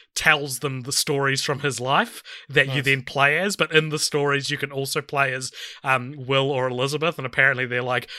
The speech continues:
Speaker 1: "We weren't there, Jack. We don't know what you're talking about."
Speaker 2: <laughs>
Speaker 1: So
Speaker 2: That's
Speaker 1: you,
Speaker 2: good.
Speaker 1: like, play him escaping the island on the backs of sea turtles and stuff.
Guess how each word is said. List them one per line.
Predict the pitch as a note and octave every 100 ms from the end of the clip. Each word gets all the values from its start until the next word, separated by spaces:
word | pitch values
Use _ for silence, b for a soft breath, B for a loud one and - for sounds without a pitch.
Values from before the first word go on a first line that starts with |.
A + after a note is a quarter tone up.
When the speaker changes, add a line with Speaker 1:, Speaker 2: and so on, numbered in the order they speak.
| B
Speaker 1:
"We | C3 F3
weren't | G#3 A3 G3
there, | D3+ G#3 F#3+
Jack. | C#3 D3 A#2+ A#2
We | D#3+
don't | D#3+ E3 F#3+
know | F3
what | E3+ F3
you're | E3+
talking | - F3 F#3+ C#3+
about." | C3 C#3+ A#2+ C3
Speaker 2:
<laughs> | B2 - -
Speaker 1:
So | G3
Speaker 2:
That's | F3 E3
Speaker 1:
you, | F#3
Speaker 2:
good. | F#3
Speaker 1:
like, | F3+ -
play | - F#3 F3 F3+
him | F3 E3 D#3+
escaping | D3+ - D#3 D3+ D3+ C#3
the | C#3
island | C3 C3 C3 B2
on | B2
the |
backs | A#2+ B2 -
of | C3
sea | B2 A#2+
turtles | B2+ A2+ A2 G#2+
and | A2
stuff. | - G#2+